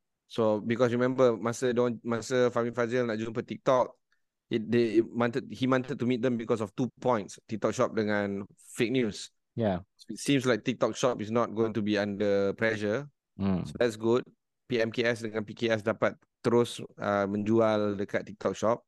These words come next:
Speaker 2: Hmm.
Speaker 1: On the other hand, this whole kelemahan dalam response ni, at the end of the day, kau nak TikTok buat apa?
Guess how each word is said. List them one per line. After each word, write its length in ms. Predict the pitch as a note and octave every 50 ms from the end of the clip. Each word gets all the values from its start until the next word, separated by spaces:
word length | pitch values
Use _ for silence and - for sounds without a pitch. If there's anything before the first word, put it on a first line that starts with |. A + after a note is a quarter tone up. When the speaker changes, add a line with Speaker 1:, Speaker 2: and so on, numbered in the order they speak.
| _ _ _ _ - - - - -
Speaker 2:
Hmm. 240 | G#2 F#2+ F2+ - -
Speaker 1:
On 140 | - A2 -
the 80 | -
other 200 | A#2+ B2 C3 B2+ B2
hand, 480 | B2+ B2+ B2 B2 A#2+ A#2 A#2+ A#2 A2+ - _ _ _ _ _ _ - -
this 240 | A2+ A#2+ A2+ - -
whole 240 | C3+ C#3 B2+ B2
kelemahan 640 | A2 - - B2 B2 A#2+ A#2 A#2+ A#2 A#2+ B2+ B2 B2
dalam 320 | A#2 A#2 A2+ A#2 A#2 A2 G#2+
response 560 | A2+ G#2+ - - _ - B2+ B2 A2+ G2+ -
ni, 320 | - G2+ G2+ G#2+ G#2 A2+ A2 _ _ _ _ _ _ _ _ _ _ _ _ _ _ _ - A#2 A2 - - - G#2 - - - -
at 120 | - B2 A#2+ A#2+
the 40 | C3
end 80 | C3+ C#3
of 80 | B2
the 80 | A#2+ A#2
day, 240 | G#2+ C3 C#3 C3 B2 B2
kau 80 | C3+ C#3+
nak 160 | C3+ C3 G2
TikTok 240 | - A#2+ - - B2+
buat 240 | A2+ G#2+ G2 G2 -
apa? 140 | - F#2+